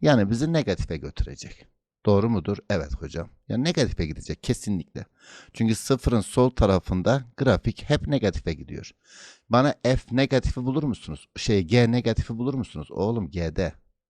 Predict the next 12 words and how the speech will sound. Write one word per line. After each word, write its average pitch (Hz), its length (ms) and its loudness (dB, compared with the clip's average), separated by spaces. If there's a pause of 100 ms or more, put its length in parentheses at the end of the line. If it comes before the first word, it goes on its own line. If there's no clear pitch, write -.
(520)
X'e 104 360 -2
negatif 98 400 -4
yazınca 95 400 -4 (100)
eksi - 320 -6
altı 95 320 -4
ile 101 220 0 (100)
eksinin - 1500 -4
toplamı 98 680 2 (180)
yüzde 160 380 0
yüz 185 220 0
negatif 95 460 -6
olur. 65 320 -14